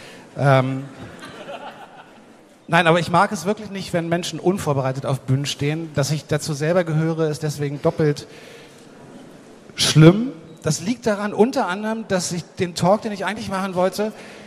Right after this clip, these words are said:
nicht fertig gekriegt habe, weil ich mich heute den ganzen Tag, seit fucking sieben Uhr heute Morgen, mit A-F-D-Unterstützerinnen und Unterstützern auf Twitter rumge-, wir haben versucht, miteinander zu diskutieren. Und, ähm, ich habe den Talk von Sascha gestern gesehen und er hat, äh,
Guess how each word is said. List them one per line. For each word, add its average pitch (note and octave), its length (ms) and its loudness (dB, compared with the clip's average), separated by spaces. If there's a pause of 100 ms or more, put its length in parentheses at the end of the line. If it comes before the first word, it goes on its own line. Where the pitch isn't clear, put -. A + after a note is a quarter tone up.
(340)
nicht F3+ 180 2
fertig F#3 260 4
gekriegt G3 280 -4
habe, G3+ 120 2
weil F#3 100 -2
ich F3+ 80 -2
mich F3 220 -2
heute A3 200 2
den G3+ 200 -2
ganzen G#3+ 340 -2
Tag, G#3 320 -2
seit E3+ 220 -4
fucking A3+ 400 -2
sieben A3 280 -4
Uhr A3+ 260 0
heute G#3+ 200 2
Morgen, F#3 560 -2
mit F#3+ 240 -8 (220)
A-F-D-Unterstützerinnen E3 1300 0
und - 0 -
Unterstützern D#3 680 -2
auf D3 120 -2
Twitter G3+ 400 -2
rumge-, D#3 360 2 (1600)
wir D#3 100 4
haben F3 220 2
versucht, F3+ 360 2
miteinander F3 380 -4
zu D#3+ 140 -4
diskutieren. D#3+ 640 -2 (440)
Und, D3+ 400 2
ähm, D#3+ 220 -4
ich D#3 120 -4
habe F3+ 120 -2
den F3 160 -10
Talk A3 240 2
von F#3+ 120 -8
Sascha G#3 280 -2
gestern D#3+ 340 -2
gesehen D#3+ 380 -4
und D#3+ 120 -2
er D#3 140 2
hat, E3 180 -2
äh, E3 420 -2